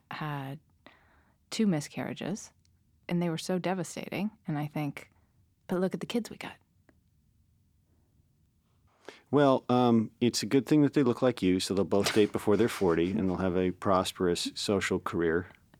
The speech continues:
Speaker 2: unlike their father.
Speaker 1: They've got your
Speaker 2: Um,
Speaker 1: legs. That's good.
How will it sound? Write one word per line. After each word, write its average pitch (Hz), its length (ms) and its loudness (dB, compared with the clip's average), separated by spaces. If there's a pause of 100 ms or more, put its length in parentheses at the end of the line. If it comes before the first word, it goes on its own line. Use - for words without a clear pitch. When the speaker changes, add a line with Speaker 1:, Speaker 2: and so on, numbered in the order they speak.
(160)
Speaker 2:
unlike 92 280 -2
their 101 100 -2
father. 78 400 -2 (600)
Speaker 1:
They've 208 160 -4
got 185 160 -4
your 185 120 0
Speaker 2:
Um, 156 60 0
Speaker 1:
legs. 147 300 -8
That's - 200 -10
good. - 220 -12